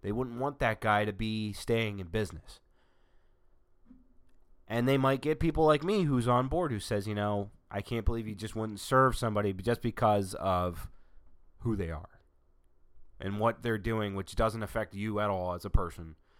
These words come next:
as an individual. What they're doing over here in their private lives doesn't affect you, yet you won't bake them a cake or sell them a blueberry muffin." The free market can work those things out.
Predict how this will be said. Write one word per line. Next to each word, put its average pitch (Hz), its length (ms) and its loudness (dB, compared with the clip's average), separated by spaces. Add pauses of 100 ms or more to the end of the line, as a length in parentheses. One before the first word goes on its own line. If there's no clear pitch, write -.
(220)
as 90 140 -12
an 98 60 -6
individual. 85 600 -6
What 98 160 -6
they're 98 120 -4
doing 101 220 -4
over 95 140 -6
here 101 140 -4
in 101 80 -4
their 98 80 -2
private 85 340 0
lives 73 300 -10 (360)
doesn't 123 260 -2
affect 104 360 -6
you, 90 200 -10 (200)
yet 95 240 -4
you 98 160 -6
won't 101 400 -4 (1000)
bake 85 220 -2
them 80 120 -10
a 82 60 -10
cake - 340 -14
or 82 380 -8 (240)
sell 78 260 -12
them 80 160 -8
a 78 60 -8
blueberry 82 420 -2
muffin." 90 340 -2 (3500)
The 113 100 -8
free 131 240 4
market 123 420 2
can 104 200 -6
work 104 220 -2
those 95 200 -4
things 87 320 -10
out. 87 280 -12